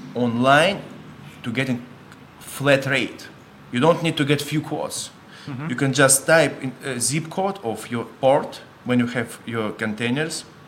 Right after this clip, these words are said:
Speaker 1: arrived and how many containers, palletized or floor loaded,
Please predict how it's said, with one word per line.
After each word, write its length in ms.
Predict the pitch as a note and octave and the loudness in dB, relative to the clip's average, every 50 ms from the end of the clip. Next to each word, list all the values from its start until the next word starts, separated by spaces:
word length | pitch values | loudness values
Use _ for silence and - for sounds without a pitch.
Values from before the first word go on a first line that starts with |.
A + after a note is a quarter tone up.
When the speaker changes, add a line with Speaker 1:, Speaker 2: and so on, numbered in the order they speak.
| - - - C#3+ | -20 -16 -8 0
Speaker 1:
arrived 320 | C#3+ D3 D#3+ E3+ E3+ - - - - - - - - - - - - - - - - - - - - - - - - - - - | 2 2 2 2 0 -6 -14 -18 -20 -20 -20 -20 -20 -20 -20 -20 -20 -18 -16 -16 -16 -16 -20 -20 -18 -18 -18 -18 -18 -20 -14 -6
and 640 | - C3 C3 C3 C3 B2+ B2+ B2 A#2 A#2+ - - - - - - - | 0 2 4 6 6 4 4 2 0 0 -4 -12 -16 -16 -14 -8 2
how 140 | - C#3 C#3 | 4 6 6
many 220 | C3 B2+ A#2+ A2+ | 6 4 0 0
containers, 720 | G#2 - G#2 G2+ G2+ B2 C#3+ F3 F#3+ F#3+ - - - - - - - - - - - - - - - - - | 0 -2 -4 -2 -2 -2 -2 -2 -2 -4 -4 -4 -6 -6 -8 -12 -20 -20 -20 -20 -20 -20 -20 -20 -20 -8 -2
palletized 580 | A#2 A2 G#2+ G#2 G#2+ A#2+ A#2 G#2+ G2 F#2 - - | 0 0 2 2 4 4 4 4 4 0 -2 -6
or 80 | G2+ | -6
floor 220 | - - A2+ A2+ A#2 B2+ C3 | -8 -6 -4 -2 -2 0 0
loaded, 360 | C3+ C#3 C#3 D#3 E3+ F#3 - | 0 0 0 -2 -4 -4 -8